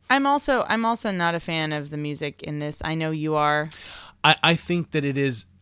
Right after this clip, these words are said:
Speaker 2: as nineties, a-, and this came out the same year as Dumb and Dumber, but I feel like Dumb and Dumber soundtrack and this, this
Speaker 1: Yeah, but I
Speaker 2: soundtrack
Speaker 1: like
Speaker 2: together
Speaker 1: the music on Dumb and Dumber a
Speaker 2: Right.
Speaker 1: lot more <laughs> than I like this music.
Speaker 2: Well, together they, they make a, a much broader, uh, eclectic photograph of music that was in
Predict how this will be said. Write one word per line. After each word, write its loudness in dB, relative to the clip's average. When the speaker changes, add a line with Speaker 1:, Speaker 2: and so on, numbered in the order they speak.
Speaker 2:
as 2
nineties, -2
a-, -6
and -4
this 0
came 0
out 0
the -2
same -2
year -2
as -4
Dumb -4
and -8
Dumber, -8
but -8
I -2
feel -2
like -2
Dumb -2
and -2
Dumber -4
soundtrack -4
and -6
this, -8
this -6
Speaker 1:
Yeah, 2
but 2
I 4
Speaker 2:
soundtrack 2
Speaker 1:
like 4
Speaker 2:
together -2
Speaker 1:
the 0
music 0
on -4
Dumb -4
and -6
Dumber -2
a 0
Speaker 2:
Right. -4
Speaker 1:
lot 2
more -4
<laughs> -12
than 0
I 6
like 2
this 2
music. -6
Speaker 2:
Well, 4
together 2
they, 0
they -2
make -4
a, -10
a -4
much -4
broader, -4
uh, -8
eclectic -10
photograph -10
of -10
music -10
that -12
was -12
in -14